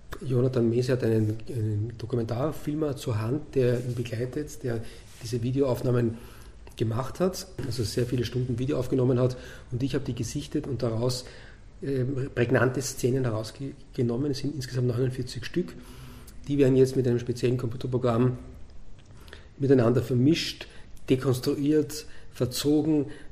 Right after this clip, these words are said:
in verschiedenen, äh, Geschwindigkeiten abgespielt, beschleunigt, verlangsamt, äh, zum Schmelzen gebracht. Das sind eigentlich alchemistische Prozesse,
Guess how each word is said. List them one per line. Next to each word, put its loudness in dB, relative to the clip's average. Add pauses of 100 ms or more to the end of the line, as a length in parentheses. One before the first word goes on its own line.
(220)
in 0
verschiedenen, 6
äh, 2
Geschwindigkeiten 2
abgespielt, 2 (340)
beschleunigt, 4
verlangsamt, 0
äh, 2
zum -2
Schmelzen 2
gebracht. -6 (520)
Das -14
sind -2
eigentlich 2
alchemistische 2
Prozesse, -2